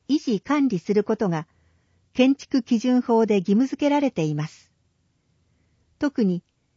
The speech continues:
劇場、百貨店、飲食店、物品販売業を営む店舗、ホテル、旅館、病院、共同住宅等、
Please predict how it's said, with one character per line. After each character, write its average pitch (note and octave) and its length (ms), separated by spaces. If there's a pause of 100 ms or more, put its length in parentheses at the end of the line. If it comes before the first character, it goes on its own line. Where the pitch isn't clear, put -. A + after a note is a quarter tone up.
(280)
劇 G3+ 320
場、 G3 340 (260)
百 G#3 220 (100)
貨 C#4 140
店、 D#3 340 (300)
飲 C4+ 160
食 C#4+ 260
店、 D#3+ 340 (460)
物 G#3+ 260
品 D#4 220
販 D#4 260
売 D#4+ 220
業 G#3 300
を E3 80
営 E3+ 60 (280)
む F3+ 140
店 A3 280 (100)
舗、 D3 140 (600)
ホ C#4+ 160
テ G#3+ 180
ル、 - 140 (480)
旅 F#3+ 180
館、 G#3 340 (320)
病 A3+ 320
院、 F3+ 240 (640)
共 D#4 240
同 D#4 220
住 D#4 220
宅 - 280
等、 F3+ 320